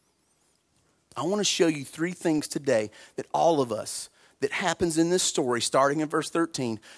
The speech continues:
that's gonna show us that Jesus can change you. And there are only three things that he can give us when we call on the name of Jesus.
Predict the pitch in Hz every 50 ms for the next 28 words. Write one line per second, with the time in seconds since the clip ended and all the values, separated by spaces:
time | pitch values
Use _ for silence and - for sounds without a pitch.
0 | - _ - 123 - - 135 123 - - - - 180 175 175 160 120 107 104 104
1 | 104 - - - - _ _ _ _ _ _ _ _ _ _ _ _ _ _ _
2 | _ _ _ _ _ _ _ _ _ _ _ _ _ - - - - 135 143 156
3 | 156 143 151 - - 135 123 120 - 143 127 123 117 110 120 113 110 104 98 -
4 | - 127 123 120 120 - - 143 147 156 165 170 175 - - 175 170 - - 151
5 | 139 131 120 110 120 - - - - - 165 160 147 127 117 110 104 - _ _
6 | - - 113 110 120 120 117 107 104 98 98 95 - - - - - _ _ _
7 | _ - 107 101 98 95 - 117 107 107 107 104 101 101 104 104 101 98 98 -
8 | - 107 104 - - - - - -